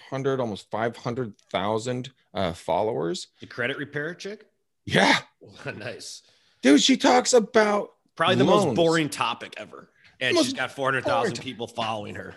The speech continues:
Speaker 2: Yeah.
Speaker 1: Following her. And she's
Speaker 2: Great.
Speaker 1: getting money. And I'm like, "Alyssa, how in the hell are you getting leads from this?" She's like, "Greg, you're looking at it wrong." And I'm like, "Okay, well, h-, h-,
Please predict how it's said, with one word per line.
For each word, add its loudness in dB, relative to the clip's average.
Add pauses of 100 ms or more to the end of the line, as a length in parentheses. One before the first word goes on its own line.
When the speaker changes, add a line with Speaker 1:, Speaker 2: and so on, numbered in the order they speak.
(140)
Speaker 2:
Yeah. -10
Speaker 1:
Following 6
her. 2 (180)
And 4
she's 0
Speaker 2:
Great. 0
Speaker 1:
getting -4
money. 0
And 2
I'm 2
like, 0 (260)
"Alyssa, 4 (480)
how 2
in 0
the -2
hell 0
are -8
you 0
getting 0 (140)
leads 2
from -4
this?" -4
She's -6
like, -4
"Greg, 2 (480)
you're -6
looking 4
at 2
it -4
wrong." -8 (100)
And -2
I'm 2
like, 0 (640)
"Okay, 4 (320)
well, -14 (140)
h-, -14 (100)
h-, -6